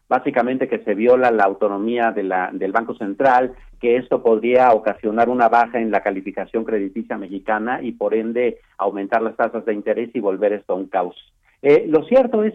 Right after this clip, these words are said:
que independientemente de cómo se vaya a dar al final del día la legislación sobre la materia, algo que sí tenemos que tener muy claro es que el problema por el cual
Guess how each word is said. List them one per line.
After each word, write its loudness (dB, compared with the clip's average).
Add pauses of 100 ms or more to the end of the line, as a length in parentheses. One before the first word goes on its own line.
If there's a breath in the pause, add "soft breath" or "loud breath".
que 2
independientemente 2
de -2
cómo 2
se 0
vaya 2
a 2
dar 2
al 0
final 0
del -2
día 2
la 2
legislación -8
sobre -4
la -4
materia, -2 (280 loud breath)
algo 2
que -2
sí -4
tenemos 0
que -2
tener -2
muy -4
claro 0
es -6
que -2
el 0
problema 2
por -2
el -4
cual 2